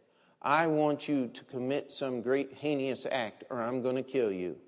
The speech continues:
that I would just turn and say, "You better get it done now because I'm not doing it." You see, there are some things more important than living.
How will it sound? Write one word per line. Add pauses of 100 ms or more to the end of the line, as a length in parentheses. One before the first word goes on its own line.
(880)
that
I
would
just
turn
and
say,
"You
better
get
it
done
now
because
I'm
not
doing
it." (1000)
You
see, (260)
there
are
some
things
more
important
than
living.